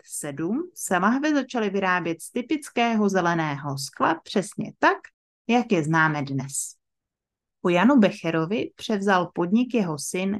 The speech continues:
Jan Gustav Becher, který stál v čele rodinného podniku skoro třicet let. Za jeho vlády se výrazně zvýšila poptávka po Becherovce. Navíc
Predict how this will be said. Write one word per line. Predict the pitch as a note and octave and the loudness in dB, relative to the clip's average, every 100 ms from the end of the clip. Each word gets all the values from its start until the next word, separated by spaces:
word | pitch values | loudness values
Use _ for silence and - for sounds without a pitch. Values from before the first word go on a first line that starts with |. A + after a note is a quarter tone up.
| - | -6
Jan | F3+ F#3 G3 | -2 2 4
Gustav | G3 E3+ E3 - E3+ | 2 0 -2 -2 -2
Becher, | D#3 C#3 C#3 - D#3+ E3+ C#4+ - _ _ _ - | -2 -6 -8 -2 2 2 0 -4 _ _ _ 0
který | C#4 C4 G#3 | 4 6 4
stál | - G3 F#3 G3 | 4 4 4 4
v | G#3 | 0
čele | - A3+ F#3 E3 | -2 0 2 2
rodinného | D#3+ E3+ A#3+ C4+ A#3+ D#3+ | 0 2 2 4 2 0
podniku | C#3+ D#3 F3+ - F3+ | -6 -6 -8 -6 -8
skoro | D#3+ - D#3 | -4 -2 -2
třicet | D3 - E3 - D#3+ D#3 | -4 -6 -4 -2 -2 -2
let. | C#3 C#3 _ _ _ _ _ _ _ _ | -6 -8 _ _ _ _ _ _ _ _
Za | F3 G#3+ | -2 2
jeho | B3 A#3+ F#3+ | 2 2 0
vlády | D#3 D3+ C#3+ D3 A#3 | -2 -2 -2 -2 -4
se | C4+ - E3 | -4 -4 -2
výrazně | E3+ B3+ C#4+ B3+ G#3 F3 | 2 4 4 4 2 0
zvýšila | E3 D#3+ D#3 - A#3+ B3+ | -2 -2 -2 -2 0 0
poptávka | B3+ F3 - D#3+ D#3+ - F#3+ | 0 -4 0 2 2 0 -6
po | F3 | -4
Becherovce. | D#3+ D#3 - D3+ C#3 - - D#3+ _ _ _ _ _ _ _ _ _ _ | -4 -4 -6 -10 -12 -16 -16 -18 _ _ _ _ _ _ _ _ _ _
Navíc | F3 E3+ E3 F#3 - | -2 0 0 -2 -4